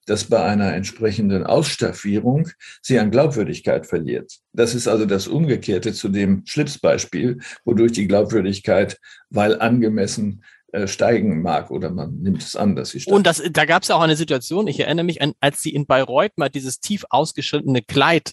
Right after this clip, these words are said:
Speaker 2: getragen hat, da war ja schon auf einmal dabei Aufregung in der Republik. Darf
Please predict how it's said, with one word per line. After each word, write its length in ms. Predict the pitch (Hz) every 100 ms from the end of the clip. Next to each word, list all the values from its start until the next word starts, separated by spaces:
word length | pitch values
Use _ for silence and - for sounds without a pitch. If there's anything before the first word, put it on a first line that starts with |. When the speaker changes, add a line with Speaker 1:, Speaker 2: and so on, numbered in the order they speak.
| - _ _
Speaker 2:
getragen 460 | - - 120 113 117
hat, 140 | 147
da 120 | 135 131
war 60 |
ja 100 | 127
schon 200 | - 160
auf 120 | 110
einmal 220 | 120 131 117
dabei 240 | 117 123
Aufregung 500 | 202 - - 117 120
in 60 | 120
der 80 |
Republik. 320 | 117 110 113 -
Darf 280 | 143 165